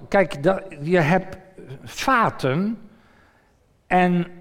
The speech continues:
de deksel is van het vat af en je bent God aan het loven en te prijzen en zijn zegen daalt neder en komt zo in het vat en vervult je.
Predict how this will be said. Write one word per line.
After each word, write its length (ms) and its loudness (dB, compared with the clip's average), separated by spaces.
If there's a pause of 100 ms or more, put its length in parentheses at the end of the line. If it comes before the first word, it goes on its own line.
(100)
de 260 2
deksel 480 0
is 200 -2
van 180 -2
het 120 -4
vat 420 -4
af 320 2
en 180 2
je 100 2
bent 220 0
God 220 -2
aan 120 0
het 100 -6
loven 400 0
en 140 -2
te 100 -4
prijzen 720 0
en 240 2
zijn 340 2
zegen 580 0
daalt 340 2
neder 400 2
en 200 -2
komt 260 0
zo 220 0
in 180 -2
het 140 -2
vat 380 -6 (160)
en 180 2
vervult 580 -2
je. 120 -12